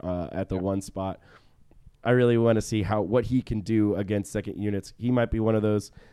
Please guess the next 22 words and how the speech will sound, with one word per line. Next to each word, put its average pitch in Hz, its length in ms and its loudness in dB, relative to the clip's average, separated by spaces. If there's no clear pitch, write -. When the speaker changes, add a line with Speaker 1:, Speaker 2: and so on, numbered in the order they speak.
Speaker 1:
sixth - 400 -6
man 107 560 2
candidates. 110 720 0
Speaker 2:
I 131 60 2
like 123 180 4
Speaker 1:
Might 165 100 8
Speaker 2:
that, 208 60 4
Speaker 1:
not 220 100 6
Speaker 2:
yeah. - 80 6
Speaker 1:
get - 60 6
the 196 80 4
numbers 180 440 6
for 120 280 2
it, 104 200 -6
but, 113 360 4
I 117 100 0
mean, 113 300 0
defensively, 113 640 2
he'll 107 420 -2
have 104 220 -2
the 101 140 0
impact. 95 440 -6